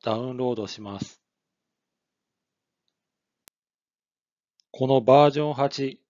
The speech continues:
アップデート二ゼロ二までは従来のJavaライセンスが適用されます。エスティーエム三十二には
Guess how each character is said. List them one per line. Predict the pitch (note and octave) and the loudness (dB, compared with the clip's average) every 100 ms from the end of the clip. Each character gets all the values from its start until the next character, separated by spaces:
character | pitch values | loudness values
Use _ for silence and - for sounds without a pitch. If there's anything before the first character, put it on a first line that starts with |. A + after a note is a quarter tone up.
| _ | _
ア | A2+ | -10
ッ | A2+ | -8
プ | - C3+ | -4 0
デ | C#3+ C#3 | 0 0
ー | |
ト | C#3 | -4
二 | C3 C#3+ C#3+ | -8 -8 -2
ゼ | D3 | 0
ロ | C3 | 0
二 | B2 C3 | -6 -8
ま | B2 | -6
で | A2+ A2 | -4 -4
は | G2 F#2+ - | -6 -10 -18
従 | - B2+ D3 | -12 -6 -2
来 | C#3 B2+ | 0 -2
の | A2+ | -4
Java | G#2 A2+ A#2 C3 | -6 -4 0 0
ラ | C3+ | 0
イ | C3+ | -2
セ | - A#2 | -4 -10
ン | |
ス | - A2+ | -8 -6
が | G2+ | -6
適 | A2 G#2+ B2+ | -8 -10 -8
用 | A#2 | -8
さ | - A2+ | -8 -8
れ | A2+ | -8
ま | A2 A2 | -10 -12
す。 | - - _ _ _ _ _ _ _ _ _ _ _ _ _ _ _ _ _ _ _ _ _ _ _ _ _ _ _ _ | -14 -20 _ _ _ _ _ _ _ _ _ _ _ _ _ _ _ _ _ _ _ _ _ _ _ _ _ _ _ _
エ | G#2+ | 0
ス | G#2 - | 0 -2
テ | D#3 | -2
ィ | D3+ | 0
ー | |
エ | D3+ | 0
ム | D3 | -2
三 | - C#3+ C#3 | -2 -2 0
十 | B2+ B2 | 0 0
二 | C3+ C3 | 0 -4
に | A2+ | -4
は | G2 G2 | -6 -8